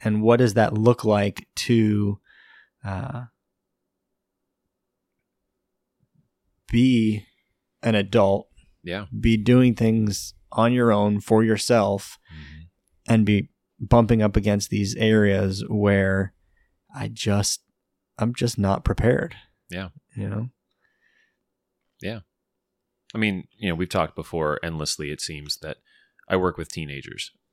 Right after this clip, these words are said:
Speaker 2: And so just, I feel like a lot of my isms, a lot of just the way that I think,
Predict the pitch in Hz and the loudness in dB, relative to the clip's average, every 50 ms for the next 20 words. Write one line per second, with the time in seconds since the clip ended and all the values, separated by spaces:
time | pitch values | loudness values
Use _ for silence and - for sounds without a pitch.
0 | - 87 85 80 78 - - 92 82 76 80 76 - - _ - 90 - 113 101 | -8 -8 -6 -6 -6 -6 -6 -6 -6 -6 -6 -8 -10 -10 _ -10 -8 -4 -4 -2
1 | 87 82 - - - 87 82 82 82 82 85 87 87 82 80 87 85 82 78 76 | -2 -2 -4 -4 -6 -4 -2 0 0 0 0 -2 -4 -6 -6 -6 -6 -4 -4 -4
2 | 76 76 76 - _ _ _ _ _ - - - _ _ _ _ _ _ - - | -6 -8 -8 -12 _ _ _ _ _ -20 -20 -20 _ _ _ _ _ _ 0 0
3 | 113 107 92 101 95 92 92 92 90 90 85 87 98 - - 92 90 90 85 90 | 2 2 2 0 -2 -4 -4 -6 -8 -6 -6 -6 -6 -4 -4 -2 0 2 2 2
4 | 87 90 85 85 90 - _ _ - 92 92 92 - - 107 95 101 101 101 95 | 0 0 -4 -6 -12 -20 _ _ -14 -10 -6 -6 -6 -4 -4 -2 0 0 0 0
5 | 95 85 80 78 78 - - 98 90 85 80 78 - | 2 2 2 0 0 -2 -6 -6 -6 -6 -6 -8 -12